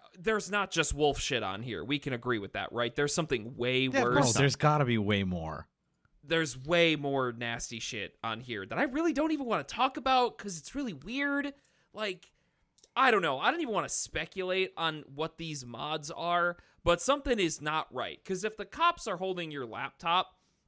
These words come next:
Speaker 1: until twenty twenty-five, there is some heinous shit.
Speaker 2: I think that you are not correct.
Speaker 1: Okay.
Speaker 2: I,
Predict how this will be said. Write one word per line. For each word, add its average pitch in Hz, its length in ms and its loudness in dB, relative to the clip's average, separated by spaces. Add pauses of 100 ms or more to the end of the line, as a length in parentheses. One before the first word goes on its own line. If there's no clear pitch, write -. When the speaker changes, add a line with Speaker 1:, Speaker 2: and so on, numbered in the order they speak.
(100)
Speaker 1:
until 160 340 -2
twenty 170 440 -8
twenty-five, 170 1000 -2 (480)
there 208 220 4
is 233 160 0
some 135 280 -4 (300)
heinous 190 800 -2
shit. - 520 -4 (200)
Speaker 2:
I 233 760 6 (160)
think 170 520 0 (400)
that 127 640 6
you 127 540 0
are 113 300 4
not 110 400 2
correct. - 540 -10
Speaker 1:
Okay. 160 540 0
Speaker 2:
I, 135 300 6